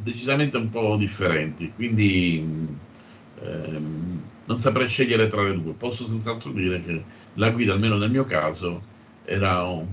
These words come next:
un pochino diversa. La Giulia è la prima volta che la porto in pista personalmente, e quindi ho potuto fare solo, eh, alcuni giri senza tirarla al massimo. Avevo tra l'altro le gomme, eh,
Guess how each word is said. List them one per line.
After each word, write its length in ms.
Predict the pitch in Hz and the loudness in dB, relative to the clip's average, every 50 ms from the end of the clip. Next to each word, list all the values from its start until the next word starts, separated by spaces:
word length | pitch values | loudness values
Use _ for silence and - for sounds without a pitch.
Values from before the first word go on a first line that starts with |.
| 95 98 80 | -8 -10 -10
un 160 | 87 90 110 | -6 -4 -4
pochino 340 | 107 101 101 - - 107 98 | -2 -2 -4 -2 0 0 0
diversa. 640 | 90 90 87 80 76 76 76 - - 101 92 - 107 - - - - - - | 2 0 0 2 0 0 -2 -4 -4 -4 -4 -4 -4 -8 -12 -18 -20 -4 0
La 160 | 113 123 123 | 2 2 4
Giulia 380 | 113 135 151 147 127 113 113 | 6 6 6 8 8 6 6
è 60 | 113 113 | 6 4
la 120 | 110 101 | 4 2
prima 180 | 101 123 120 120 | 2 0 0 2
volta 280 | 127 135 139 - 113 | 2 2 0 0 -2
che 100 | 110 110 | 0 2
la 100 | 104 104 | 2 2
porto 260 | 98 104 101 92 - | 0 -2 -6 -6 -6
in 160 | 101 98 95 98 | -6 -6 -4 -4
pista 640 | 113 113 107 104 - - 95 90 87 90 90 92 - - - - - - | -4 -4 -4 -4 -4 0 2 2 2 2 0 -4 -10 -16 -20 -20 -20 -12
personalmente, 1040 | - 90 87 - 117 127 139 147 139 113 107 104 101 101 - 80 - - - - - - - - - - - - - - - | -12 -10 -8 -6 -2 0 0 0 2 2 0 0 0 -4 -6 -10 -12 -12 -18 -20 -20 -20 -20 -20 -20 -20 -20 -20 -20 -20 -14
e 520 | - 90 98 104 104 101 98 98 98 95 95 | -8 -4 -2 0 0 0 0 -2 -4 -4 -4
quindi 540 | 104 113 110 107 107 107 107 104 104 - - | -2 -2 2 4 4 4 4 2 0 -2 -6
ho 200 | 98 98 101 104 | -6 -6 -6 -6
potuto 280 | 104 107 110 110 110 107 | -4 -2 0 0 2 2
fare 240 | 107 113 110 104 101 | 4 4 4 2 2
solo, 560 | 107 110 107 101 95 92 90 90 85 87 90 - - - - - - - 87 | 2 2 2 2 2 2 0 0 -2 -4 -8 -12 -18 -20 -20 -20 -20 -16 -12
eh, 40 | 90 | -10
alcuni 1160 | 82 82 80 78 76 76 78 78 78 80 82 82 82 80 87 101 107 104 113 113 110 110 110 | -8 -6 -4 -4 -4 -2 -2 -2 -2 0 -2 -2 0 0 0 0 2 4 6 8 8 8 8
giri 400 | 107 110 123 127 120 107 104 98 | 8 6 6 6 6 6 4 2
senza 540 | - 113 110 107 101 104 104 101 98 98 95 | 4 2 4 4 2 2 2 2 4 2 2
tirarla 360 | 98 101 101 104 107 113 127 | 0 2 4 4 4 6 4
al 120 | 139 139 | 2 4
massimo. 460 | 123 101 92 95 95 - 127 123 110 | 2 2 2 2 0 -4 -6 -2 0
Avevo 340 | 104 104 110 117 113 107 107 | 0 0 0 0 -2 -4 -4
tra 120 | 95 95 98 | -4 -2 -2
l'altro 340 | 104 107 107 104 98 92 | -2 -2 -2 -6 -6 -8
le 80 | 92 92 | -6 -4
gomme, 720 | 95 104 104 101 98 98 101 95 92 90 87 87 85 - - - - - - - - - - - - | -2 0 0 0 2 2 2 2 2 2 2 0 -2 -6 -10 -16 -20 -20 -20 -20 -20 -20 -20 -14 -10
eh, 180 | 78 82 85 | -8 -6 -6